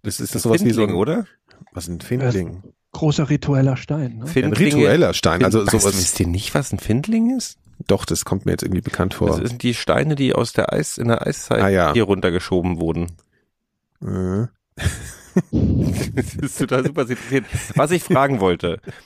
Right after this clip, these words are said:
Speaker 2: ist, wart ihr dieses Jahr schon mal einmal baden?
Speaker 1: Ja. Also schwimmen,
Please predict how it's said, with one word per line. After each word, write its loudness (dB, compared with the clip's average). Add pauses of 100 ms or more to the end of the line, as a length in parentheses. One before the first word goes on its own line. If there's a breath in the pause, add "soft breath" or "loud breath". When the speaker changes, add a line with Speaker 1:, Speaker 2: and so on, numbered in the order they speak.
(180 loud breath)
Speaker 2:
ist, -2
wart 2
ihr 0
dieses -6
Jahr 0
schon -2
mal 2
einmal 0
baden? -4 (840 soft breath)
Speaker 1:
Ja. -2 (560 soft breath)
Also -4
schwimmen, 0